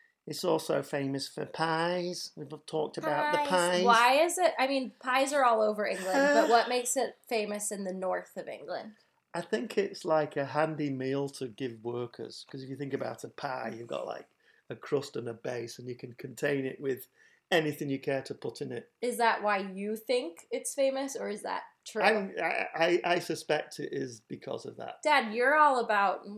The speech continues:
Speaker 2: you love asking Siri. Ask Siri why pies are famous in England.
Speaker 1: You mean Alexa?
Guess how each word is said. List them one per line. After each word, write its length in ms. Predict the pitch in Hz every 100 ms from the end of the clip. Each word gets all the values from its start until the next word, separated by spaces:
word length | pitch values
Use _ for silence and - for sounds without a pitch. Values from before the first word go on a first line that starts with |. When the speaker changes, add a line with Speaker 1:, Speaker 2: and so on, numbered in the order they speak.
| 220 - -
Speaker 2:
you 220 | 247 254
love 280 | 220 214 220
asking 520 | 196 - - 202 170
Siri. 420 | - - 113 -
Ask 320 | 202 226 - -
Siri 340 | 254 226 185
why 460 | 170 180 180 175 175 - _ _ _ _
pies 380 | - 170 147 175
are 140 | 131 165
famous 460 | 208 104 - -
in 80 | 190
England. 400 | - 185 - 220
Speaker 1:
You 100 | 147
mean 220 | 143 139
Alexa? 560 | 139 143 135 - 127 117